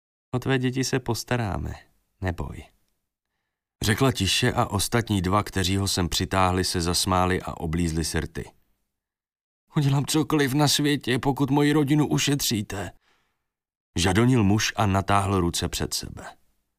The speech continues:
V tom se otevřely dveře za trůnem a do místnosti vešel muž zahalený v cigaretovém dýmu. Pomalu obešel svůj trůn a ještě pomaleji a s rozvahou se do něho posadil.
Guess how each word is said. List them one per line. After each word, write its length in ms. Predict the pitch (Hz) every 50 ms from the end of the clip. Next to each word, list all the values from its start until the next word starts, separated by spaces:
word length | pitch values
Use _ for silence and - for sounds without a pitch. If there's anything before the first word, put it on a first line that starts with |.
| _ _ _ _ _ -
V 40 | -
tom 220 | 104 98 101 110
se 180 | - - 127 101
otevřely 520 | 139 127 - 127 120 120 127 127 123 113
dveře 300 | 98 101 120 117 107 110
za 160 | 92 98 104
trůnem 500 | - - 110 110 110 117 113 113 117 120
a 120 | 98 87 95
do 140 | 95 95
místnosti 600 | 92 101 104 98 - - - 110 104 - - 107
vešel 340 | 98 107 98 - - 98 92
muž 320 | 92 95 101 101 - - 90
zahalený 560 | 85 90 95 90 101 101 101 98 98 98 90
v 80 | -
cigaretovém 760 | - - 101 87 92 95 92 87 - 90 87 85 82 82 78
dýmu. 340 | 69 62 50 - - - - - _ _ _ _ _ _ _ _ _ _ _ _ _ _ _ _ _
Pomalu 480 | - 87 82 80 82 82 82 85 87 -
obešel 440 | 95 87 85 82 - - 87 87
svůj 280 | 85 - 80 80 82 78
trůn 400 | - - 82 85 87 90 92 87 - - - - - - _ _ -
a 60 | 90
ještě 300 | 95 98 - - - 123
pomaleji 560 | - - 110 107 113 117 123 127 127 131 -
a 80 | - 123
s 140 | - - 117
rozvahou 500 | 101 107 98 101 110 107 101 104 104 98
se 160 | - 104 92
do 80 | 95
něho 280 | 92 92 90 87 92 85
posadil. 560 | - 67 - - - - - - - - -